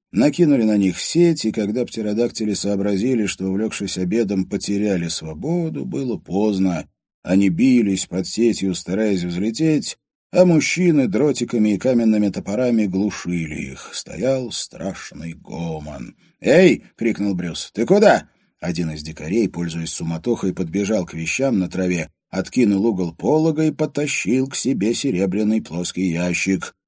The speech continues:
Ингрид увидела и стала тянуть ящик на себя. Ей на помощь пришел Конрад. Худой высокий мужчина в белых шортах громко увещевал грабителей.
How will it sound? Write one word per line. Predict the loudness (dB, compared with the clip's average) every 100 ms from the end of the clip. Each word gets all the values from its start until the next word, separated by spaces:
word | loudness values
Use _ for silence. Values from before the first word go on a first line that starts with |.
| _ -2
Ингрид | 2 2 -2 -10 -14
увидела | -4 0 2 0 -4
и | -6
стала | -6 -4 -4
тянуть | -4 -2 -2 -2
ящик | -2 -2 -4 -4
на | -2
себя. | -2 2 2 0 -4 _ _
Ей | 4 4
на | 4
помощь | 2 2 2 0
пришел | -4 -2 -2 -4
Конрад. | -2 0 2 0 -2 -8 _ _ _
Худой | -18 -6 -4 -2
высокий | -2 -4 -4 -2
мужчина | -4 -4 -4 0 0 -2
в | -4
белых | -2 -2 -2 -6
шортах | -2 -2 -2 -6 -6
громко | -4 -2 0 -2 -2
увещевал | -2 0 -2 -2 -2 -2 -2
грабителей. | -6 -6 -4 -4 -6 -10 -10 -10